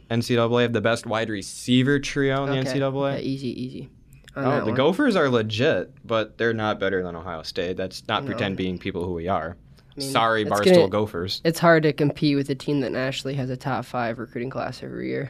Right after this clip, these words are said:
Speaker 1: Yeah, Ohio State's been that way. It's just funny seeing Ryan Day just take the ship and run with Urban Meyer.
Speaker 2: He was a good offensive coordinator for him, though. So, I mean, he's kinda had the, he's had a pedigree. He's worked under Urban Meyer for
Speaker 1: Oh,
Speaker 2: a
Speaker 1: yeah,
Speaker 2: long
Speaker 1: he's,
Speaker 2: time.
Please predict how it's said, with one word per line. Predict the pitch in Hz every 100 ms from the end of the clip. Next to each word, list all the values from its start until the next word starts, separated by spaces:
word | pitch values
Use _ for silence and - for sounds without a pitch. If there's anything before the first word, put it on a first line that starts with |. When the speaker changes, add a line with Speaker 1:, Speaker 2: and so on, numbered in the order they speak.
| -
Speaker 1:
Yeah, | 117 120 107 87 -
Ohio | 107 98 95
State's | 87 90 87
been | - 87 85
that | 85 78
way. | 85 90 -
It's | 123 123
just | 127
funny | 117 107
seeing | 104 107 92
Ryan | 90 90 87
Day | 87 87
just | 85 - _
take | - 95 -
the | 90
ship | 87 90 82
and | 80
run | 85 87
with | 85 80
Urban | 85 82
Meyer. | 78 76 80 80
Speaker 2:
He | 165 170
was |
a | 170
good | 165
offensive | 151 151 160 143
coordinator | 143 160 143 135
for | - 131
him, | 131
though. | 135 139
So, | -
I |
mean, | 135 135 143
he's | 139
kinda | 156 147
had | 143 139
the, |
he's | 143 156
had | 160 147
a |
pedigree. | 139 131 135 131 147
He's | 143
worked | 135 139 135
under | 135 -
Urban | 131 139
Meyer | 131 131 139
for | 113
Speaker 1:
Oh, |
Speaker 2:
a | 95
Speaker 1:
yeah, | -
Speaker 2:
long |
Speaker 1:
he's, | 107 139
Speaker 2:
time. | 139